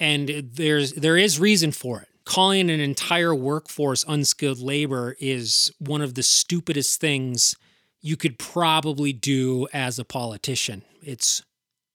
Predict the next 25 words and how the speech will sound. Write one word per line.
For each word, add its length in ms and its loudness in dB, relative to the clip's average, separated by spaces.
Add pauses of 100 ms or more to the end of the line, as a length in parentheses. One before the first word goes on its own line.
(280)
so 460 2
dumb 420 -4 (320)
to 80 -10
do 160 -4
something 380 -8
like 220 -14
that. 240 -20 (760)
And 140 0
he 280 2
did 260 2
that. 240 -12 (1000)
But 180 0
then 160 6
to 60 6
come 360 4
back 260 2
full 200 0
circle 500 0
and 120 -2
introduce 480 0
this 240 0
bill, 580 2 (680)
which 400 -2
then 400 0
says 840 0